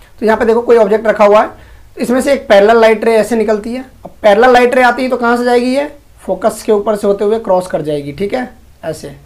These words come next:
ठीक है। और दूसरा चीज़ है कि यदि इसको optical center से यदि एक light ray यदि गुजरता है तो कहाँ से जाता है? ये as it is जैसे आता है वैसे ही उसी तरीके से क्या हो जाता है? Pass हो जाता है, ठीक है। तो यहाँ पे देखो कहाँ पे ये दोनों cut करे हैं आपस में, ये दोनों light रे जो हैं वो आपस में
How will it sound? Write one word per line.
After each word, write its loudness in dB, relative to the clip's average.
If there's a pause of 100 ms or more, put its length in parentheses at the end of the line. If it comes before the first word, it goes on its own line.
(220)
ठीक -4
है। 0 (460)
और 2
दूसरा 2
चीज़ 0
है 0
कि -2
यदि -2
इसको -6
optical 0
center 0
से -4
यदि -2
एक 2
light 2
ray 2
यदि -2
गुजरता 0
है 0
तो -6
कहाँ -4
से -6
जाता 0
है? -10
ये -6
as -2
it -6
is -14
जैसे -4
आता 0
है -2 (140)
वैसे -8
ही -6
उसी -10
तरीके -8
से -10
क्या -6
हो -2
जाता -6
है? -10 (340)
Pass -2
हो -8
जाता -8
है, -14
ठीक -4
है। -2 (360)
तो -4
यहाँ 2
पे 0
देखो 2
कहाँ -2
पे 0
ये 4
दोनों 2
cut -2
करे 0
हैं -2
आपस -4
में, -10
ये -2
दोनों 0
light 2
रे 2
जो 0
हैं 0
वो -2
आपस -2
में 0